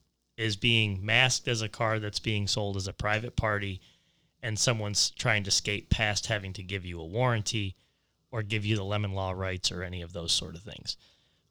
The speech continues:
Um, again, it's, uh, most of it,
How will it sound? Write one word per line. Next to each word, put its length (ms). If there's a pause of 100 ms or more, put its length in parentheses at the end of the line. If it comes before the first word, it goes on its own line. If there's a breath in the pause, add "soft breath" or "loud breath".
(120)
Um, 460 (1000)
again, 380 (160)
it's, 260
uh, 180
most 300
of 100
it, 200